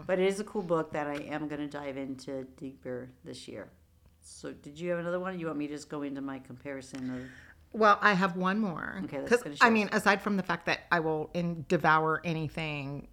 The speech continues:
Speaker 2: crystal related also.
Speaker 1: Yeah.
Speaker 2: My last one is also, it, this is not a joke. I'm not kidding.
Speaker 1: Wait for it.
Speaker 2: Listen, have we talked about what a dork I am? Listen. <laughs>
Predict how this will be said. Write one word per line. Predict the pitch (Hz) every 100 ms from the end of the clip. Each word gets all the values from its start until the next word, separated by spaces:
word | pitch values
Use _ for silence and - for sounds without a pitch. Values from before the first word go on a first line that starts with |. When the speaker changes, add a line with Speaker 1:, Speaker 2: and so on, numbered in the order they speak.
| - - - -
Speaker 2:
crystal | - 151 - 139
related | 131 - 131 -
also. | - 131 - - - -
Speaker 1:
Yeah. | 143 - - _
Speaker 2:
My | 190 165
last | 151 156 -
one | 196
is | 226
also, | - 240 233 214 196 -
it, | 202 -
this | 196
is | 226 214
not | 233
a | 254
joke. | 190 170 -
I'm | 175 165
not | 160
kidding. | 180 175 131 208 214 _ _ _ _ -
Speaker 1:
Wait | 135 117
for | 117 127 139
it. | 185 220 - - - - - - - - _ _ _ _ _ _ -
Speaker 2:
Listen, | 180 165
have | 135 180
we | 220
talked | 220 220 247
about | 220 208
what | 208
a |
dork | 185 180 165
I | 160 175
am? | 165 175 185 - - - - - - - - - - - - - -
Listen. | 180 127 76 - - - 285
<laughs> | - - - 254